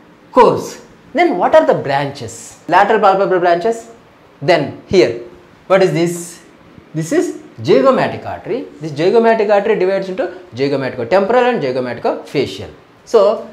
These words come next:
these two arteries are passing through the corresponding foraminae. That means this is zygomatico-facial foramen, this is zygomatico-temporal foramen. So through the zygomatico-facial foramen, zygomatico-facial artery will be passing,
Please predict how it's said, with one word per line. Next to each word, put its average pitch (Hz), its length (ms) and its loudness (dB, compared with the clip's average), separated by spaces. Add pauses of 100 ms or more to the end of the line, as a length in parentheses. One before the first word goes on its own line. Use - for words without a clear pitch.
(120)
these 302 600 -4 (480)
two 262 160 6
arteries 202 640 0 (100)
are 208 340 -4
passing 220 680 -2 (160)
through 226 140 2
the 180 340 0
corresponding 240 800 -2
foraminae. 127 840 -6
That 147 140 -6
means 339 240 0 (600)
this 151 180 -6
is 127 340 -4
zygomatico-facial 190 1200 4
foramen, 233 560 -2
this 139 140 -6
is 143 80 -4
zygomatico-temporal 147 1400 0
foramen. 104 400 -10 (320)
So 285 300 2
through 285 240 4
the 311 80 4
zygomatico-facial 220 960 4
foramen, 180 800 -2
zygomatico-facial 190 1000 0
artery 202 320 0
will 190 60 -4
be 190 80 -2
passing, 190 400 -6